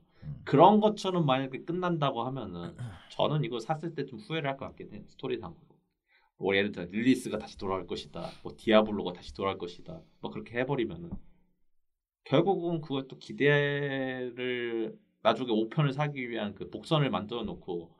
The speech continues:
Speaker 2: 그냥 매물-, 마무리 안 짓고 그냥 도망가는 거잖아요. 근데 그렇게 할 것 같아서 또 불안하긴 해요.
Speaker 1: <laughs>
Speaker 2: 왜냐면 요즘 대규모 프랜차이즈 업체들은 다 그렇게 하거든요, 솔직히.
Speaker 1: 아이피, 아이피 우려먹기죠,
Speaker 2: 아,
Speaker 1: 일종의.
Speaker 2: 그렇기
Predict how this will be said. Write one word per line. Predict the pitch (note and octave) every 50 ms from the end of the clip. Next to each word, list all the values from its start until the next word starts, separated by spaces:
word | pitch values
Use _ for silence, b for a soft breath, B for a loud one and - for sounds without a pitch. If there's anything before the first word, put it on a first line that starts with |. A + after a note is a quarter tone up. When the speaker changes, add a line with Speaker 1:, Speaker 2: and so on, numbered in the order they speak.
| b b b b
Speaker 2:
그냥 | - A2+ A2 G2 F2 D#2+ E2
매물-, | F#2 G2+ A2 A#2+ C3+ C3 - -
마무리 | F#2+ C#3+ G#3 G#3 A#2+ G2+
안 | E2+ F2
짓고 | F2 - - -
그냥 | F#2+ F2+ F2
도망가는 | - A2+ C3+ D3+ C#3+ A2+ G2
거잖아요. | E2+ E2+ D#2+ - D2+ C#2 C#2+ - - _ _ _ _ _ _ _ _ _ _ _ _ _ _ _ _ _ _ _ _ _ _ _ _ _ _ _ _ _ _ _
근데 | - G#2+ -
그렇게 | - - - - - -
할 | C3 C3+
것 | C3+ B2+
같아서 | - - D#2+ - - G#2 - B2+ -
또 | - E2+ -
불안하긴 | - - - F#2+ F#2 F#2+ F#2 F2+ F2+ D#2+ D2+
해요. | G2+ - - - _ _ -
Speaker 1:
<laughs> | - - - - - - - - - - - C3 D3+ - - D3 D3 - -
Speaker 2:
왜냐면 | C3 E3 F3+ F3+ D#3+
요즘 | D3+ D3+ E3 D3
대규모 | - C3+ C3 C3 E3+ D#3+ D#3
프랜차이즈 | D3 - F#3 F#3+ F#3 F#3+ F#3 E3 D3+
업체들은 | B2 - - A#2 A#2 G#2+
다 | G#2+ G#2
그렇게 | - F#2+ F#2+ - B2+
하거든요, | D3 D3 C#3 G#2 - - F#2+
솔직히. | - D3+ D3+ C#3+ A2+ -
Speaker 1:
아이피, | G2 A2+ A2+ - B2+ C3 B2 A#2 A2+
아이피 | - F2 G2+ - -
우려먹기죠, | B2+ G2 F2+ G2 A2 B2 C#3+ E3 D#3 D3+ - - F#2 G2 C3 E3
Speaker 2:
아, | C#3+ G2+
Speaker 1:
일종의. | E2+ E2 F2+ F2+ - - F2 D#2+ D#2+ D#2+ F#2+
Speaker 2:
그렇기 | A2+ A#2+ C3 C3+ -